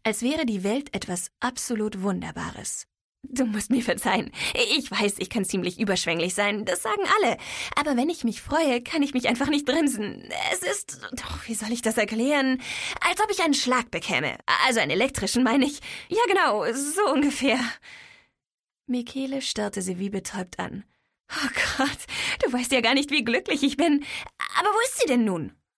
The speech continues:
"Äh, wer?" "Na, Milou. Wo steckt sie? Kann ich sie wiederhaben?" Michele wurde von der leisen Ahnung beschlichen,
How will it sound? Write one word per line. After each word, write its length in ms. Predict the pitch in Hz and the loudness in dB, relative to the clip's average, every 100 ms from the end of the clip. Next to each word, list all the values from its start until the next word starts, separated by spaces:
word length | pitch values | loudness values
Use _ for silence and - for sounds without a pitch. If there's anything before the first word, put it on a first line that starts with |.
| _ _ _ _ _ - | _ _ _ _ _ -10
"Äh, 180 | 165 - 147 _ _ - | -8 -8 -12 _ _ -18
wer?" 600 | 175 165 190 151 190 - _ _ _ - | -14 -6 -2 -2 -4 -12 _ _ _ 2
"Na, 180 | 277 311 | 4 6
Milou. 540 | 320 262 302 427 214 - - - - | 4 4 4 2 0 -10 -20 -20 -2
Wo 140 | 311 | 0
steckt 300 | - 262 254 | 0 -2 -2
sie? 240 | - - - | -6 -6 -2
Kann 180 | 302 | 0
ich 100 | 294 | 2
sie 100 | 269 | 2
wiederhaben?" 560 | 247 254 214 208 233 - _ _ _ _ _ _ _ _ _ _ _ _ _ _ _ _ | 2 2 0 0 -2 -4 _ _ _ _ _ _ _ _ _ _ _ _ _ _ _ _
Michele 600 | 226 226 - 254 247 262 | -4 -4 -4 -4 -2 -2
wurde 200 | 220 202 | -2 -4
von 120 | 190 | -2
der 120 | 190 190 | -2 0
leisen 340 | 202 226 196 | -2 -2 -2
Ahnung 280 | - 233 202 | 0 -2 0
beschlichen, 540 | 190 - 214 - 226 | -2 -2 -2 0 -2